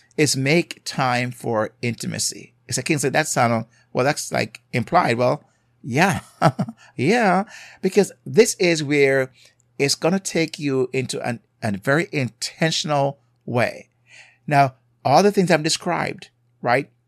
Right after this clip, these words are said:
Emotional safe space. You've gotta make time to create that. Practice vulnerability.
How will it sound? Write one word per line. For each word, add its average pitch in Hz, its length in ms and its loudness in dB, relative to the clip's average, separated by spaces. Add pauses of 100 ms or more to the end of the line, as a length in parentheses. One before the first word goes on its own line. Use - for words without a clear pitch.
(460)
Emotional 147 600 2
safe 147 340 0
space. - 540 -2 (480)
You've 117 140 -6
gotta 127 160 0
make 135 220 0
time 151 440 -2
to 110 80 -8
create 131 360 -4
that. 139 320 -8 (500)
Practice 139 340 -2
vulnerability. 160 720 0